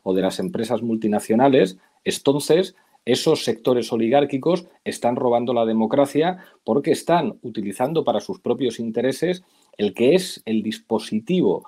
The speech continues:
de influencia política y de poder político más importante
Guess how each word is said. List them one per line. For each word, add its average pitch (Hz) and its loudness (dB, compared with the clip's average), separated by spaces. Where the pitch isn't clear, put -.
de 104 0
influencia 135 0
política 113 0
y 98 0
de 101 2
poder 104 -2
político 139 0
más 117 0
importante 120 -4